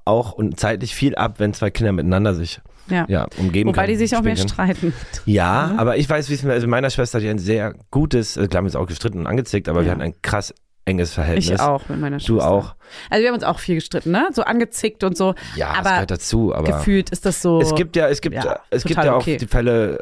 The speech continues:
Speaker 1: ähm, wo es, wo die kaum, also ich kenne auch welche, wo die Geschwister kaum Kontakt haben,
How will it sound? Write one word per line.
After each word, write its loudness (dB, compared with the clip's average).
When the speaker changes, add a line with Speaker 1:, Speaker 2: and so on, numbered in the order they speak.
Speaker 1:
ähm, 0
wo 2
es, -4
wo -4
die -4
kaum, 0
also 2
ich -4
kenne -2
auch 0
welche, -2
wo 0
die 0
Geschwister -6
kaum 0
Kontakt -2
haben, 0